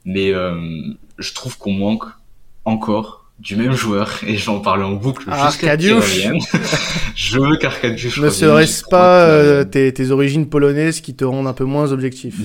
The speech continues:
Speaker 1: Non, mais rien à voir, rien à voir. <laughs> Non, en vrai, ouais, euh, Dieng, euh, il est en train de, de, de, de monter en puissance, et j'espère qu'il va continuer à faire ça toute la saison, et qu'il va quand même avoir des statistiques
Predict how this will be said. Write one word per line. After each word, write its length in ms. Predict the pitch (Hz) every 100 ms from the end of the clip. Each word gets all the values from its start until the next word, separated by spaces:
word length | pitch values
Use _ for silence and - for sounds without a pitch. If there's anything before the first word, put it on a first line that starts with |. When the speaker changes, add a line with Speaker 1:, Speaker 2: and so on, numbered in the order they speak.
| 98 92
Speaker 1:
Non, 480 | 85 85 95 104
mais 180 | 101 101
rien 300 | 92 101 107
à 80 | 120
voir, 220 | 123 120
rien 180 | - 110
à 20 | 107
voir. 140 | 190
<laughs> 1300 | 180 - - 98 95 - - - - - - - 104
Non, 100 | 98
en 100 | 98
vrai, 160 | 98 98
ouais, 120 | 95
euh, 460 | 90 80 82 90 76
Dieng, 480 | 87 87 107 104 98
euh, 360 | 85 85 82 87 - _ _ _ _ _
il 180 | 92 92
est 40 | 95
en 100 | 95
train 240 | - 107
de, 380 | 92 87 85 82
de, 220 | 80 87
de, 140 | 85
de 140 | 82 85
monter 360 | 90 101 104
en 100 | 107
puissance, 600 | 107 107 - 107 - - -
et 280 | 85 82 82
j'espère 500 | 87 - - 87 -
qu'il 280 | 92 87
va 100 | 82
continuer 640 | - 90 - - 90 95 98
à 100 | -
faire 140 | -
ça 140 | - 90
toute 220 | - 107
la 80 | 107
saison, 340 | - 92 117
et 60 | 131
qu'il 160 | 90
va 80 | 87
quand 160 | - 90
même 240 | 98 104 - _ _ -
avoir 240 | 98 95
des 80 | 95
statistiques 680 | - 98 101 - - -